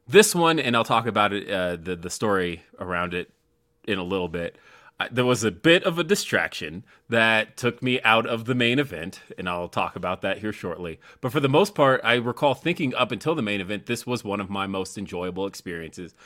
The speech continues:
at an A E W pay-per-view. And going back and rewatching it, I definitely feel like this was one of their top-tier pay-per-views for sure. Uh, speaking of top-tier individuals,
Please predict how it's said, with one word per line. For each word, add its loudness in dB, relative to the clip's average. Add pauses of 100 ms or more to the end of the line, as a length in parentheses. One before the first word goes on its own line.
(280)
at -4
an -2
A -6
E -6
W -6
pay-per-view. -4 (420)
And 0 (140)
going 2
back 4
and -2
rewatching 2
it, -10
I 2
definitely 0
feel -2
like -2
this -8
was -6
one -8
of -10
their -6
top-tier -8
pay-per-views -14
for -20
sure. -16 (540)
Uh, -2 (100)
speaking 0
of -4 (200)
top-tier 4
individuals, 0